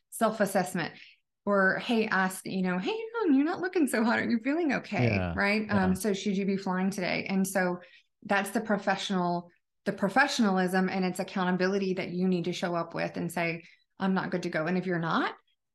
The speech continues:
Speaker 1: you call in sick. You know, we'll find
Speaker 2: Yeah.
Speaker 1: somebody else for this because we have hundreds of lives in our hands. Um, so there's a, yes, in the beginning, are you too an-, is flying causing you anxiety? <laughs> You're not gonna wanna choose a career
Speaker 2: Yeah.
Speaker 1: that causes that.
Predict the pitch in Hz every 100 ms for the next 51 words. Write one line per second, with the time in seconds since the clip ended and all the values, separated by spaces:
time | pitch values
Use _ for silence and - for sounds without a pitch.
0 | _ _ _ _ - 185 180 156 147 160
1 | - - - - _ 190 175 165 165 180
2 | 180 180 175 165 156 156 - 156 156 -
3 | 180 180 175 180 180 175 - - - 226
4 | 208 185 - - 175 170 165 160 165 165
5 | 156 160 - - 180 214 - _ _ _
6 | - 160 156 156 165 185 _ _ _ _
7 | _ _ _ 262 247 269 262 254 214 226
8 | 170 - 214 208 208 190 214 208 202 202
9 | - _ _ 196 202 - 226 202 202 208
10 | 196 180 - 202 196 196 208 196 196 190
11 | 185 185 185 175 175 196 214 214 226 233
12 | 208 196 220 208 214 190 214 214 208 165
13 | 170 180 175 110 101 92 - - 277 302
14 | 247 185 190 165 -